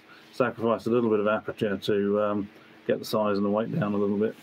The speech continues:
So it goes into the contemporary range, and that's where the I Series sits in the contemporary range. It's, it's in the contemporary range, very much, uh, for want of a better expression, at the top end was a premium prime line, uh, which I think is terrific.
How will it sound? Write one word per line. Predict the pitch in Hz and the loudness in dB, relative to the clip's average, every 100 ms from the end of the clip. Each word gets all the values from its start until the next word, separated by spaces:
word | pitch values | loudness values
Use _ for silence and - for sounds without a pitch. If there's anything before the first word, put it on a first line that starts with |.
| - - - - - | -20 -20 -20 -20 -12
So | - 117 | 0 0
it | |
goes | 113 131 | 2 2
into | 120 107 | 2 0
the | 113 | 0
contemporary | 123 110 127 110 113 | 0 0 0 2 0
range, | 107 110 104 104 - - - - 135 | 2 0 0 -2 -6 -18 -18 -12 0
and | 135 | 0
that's | 143 131 | 0 0
where | 135 127 | 2 4
the | 127 | 4
I | 127 123 | 4 2
Series | 123 120 113 107 | 2 2 2 0
sits | - 123 - | 0 0 0
in | 110 | -4
the | 98 | -2
contemporary | 107 98 110 101 110 104 | -2 -2 -2 -2 -2 0
range. | 104 104 98 | 0 -2 -2
It's, | 110 - - - - - - - - | -4 -6 -16 -16 -20 -20 -20 -20 -2
it's | 110 120 | -2 2
in | 139 | 2
the | 117 | 2
contemporary | 117 101 113 104 107 | 0 0 0 0 2
range, | 107 107 107 | 2 2 0
very | 98 117 98 120 110 104 | -2 -4 0 2 2 2
much, | 104 107 - - - - | 0 -2 -4 -8 -10 -4
uh, | 107 107 104 104 | -2 0 0 -2
for | 101 107 | -2 -2
want | 110 98 | 0 0
of | |
a | 101 | 0
better | 107 101 | 2 2
expression, | 101 - 110 - 107 | -2 -2 -2 -2 -6
at | |
the | 101 - | -6 -2
top | 98 - | -2 0
end | 104 | 0
was | 95 95 | 0 0
a | |
premium | 95 117 104 98 98 | 0 -2 0 0 0
prime | 90 110 104 98 | 0 0 0 0
line, | 95 98 98 - - - - - - | 0 -2 -4 -8 -20 -20 -20 -20 -10
uh, | - 104 104 104 | -4 -2 -2 -2
which | 98 | -2
I | 107 | -2
think | 107 | -2
is | - | -2
terrific. | 127 107 107 | -4 -2 -2